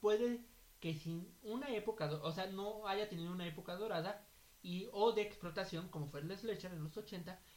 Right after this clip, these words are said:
pero sí de una gran vigencia durante muchas décadas, como lo acabamos de mencionar. Y de hecho, algunos grandes hitos del cine de terror pertenecen a esta vertiente, ya sea de entes fantasmas, poltergeist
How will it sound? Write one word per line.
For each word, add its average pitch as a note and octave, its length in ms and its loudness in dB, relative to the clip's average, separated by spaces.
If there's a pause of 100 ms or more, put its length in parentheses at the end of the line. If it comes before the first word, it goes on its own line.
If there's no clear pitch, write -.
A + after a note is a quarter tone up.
(140)
pero F3 220 0
sí G#3 200 0
de A3 120 0
una G#3 320 0
gran D#3 240 2
vigencia E3+ 420 -4
durante D3+ 320 -2
muchas C#3 380 -4
décadas, F3+ 320 -2
como D3 180 -10
lo C#3+ 60 -10
acabamos D3 500 -4
de D#3 80 2
mencionar. E3+ 460 -2 (400)
Y C4 140 2
de C4+ 120 10
hecho, G#3+ 320 0
algunos A3 580 2
grandes G#3 500 2
hitos F3 420 -4 (120)
del D3+ 200 2
cine G3+ 160 0
de A#3 60 0
terror D#3+ 360 0 (280)
pertenecen F#3 680 -2
a D#3 80 0
esta D#3 340 -2 (100)
vertiente, F3+ 580 -4 (280)
ya G#3+ 200 6
sea A#3 260 4
de D3+ 240 4
entes F#3 260 -2
fantasmas, G3+ 640 -2 (160)
poltergeist G#3+ 680 2